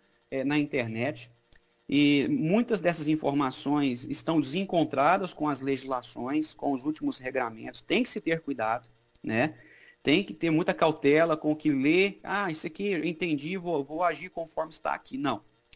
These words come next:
Né? A princípio, é, é, há de se observar os regramentos. Importante é qualquer cidadão entrar aí no site do Planalto,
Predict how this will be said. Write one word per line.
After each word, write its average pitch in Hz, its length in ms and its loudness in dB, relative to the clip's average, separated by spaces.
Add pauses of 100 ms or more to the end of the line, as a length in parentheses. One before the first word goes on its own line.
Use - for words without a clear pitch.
(340)
Né? 117 320 0
A 135 120 0
princípio, 151 760 -4 (360)
é, 123 680 4
é, - 60 -2
há 127 180 4
de 156 100 -8
se - 100 -6
observar 160 800 -2
os 175 160 -10
regramentos. 185 600 -4
Importante 220 840 -4
é 135 180 -6
qualquer 160 380 -4
cidadão 139 640 -2 (360)
entrar 135 360 0
aí 131 180 0
no 127 100 -4
site 123 420 -2
do 127 80 -10
Planalto, 131 640 0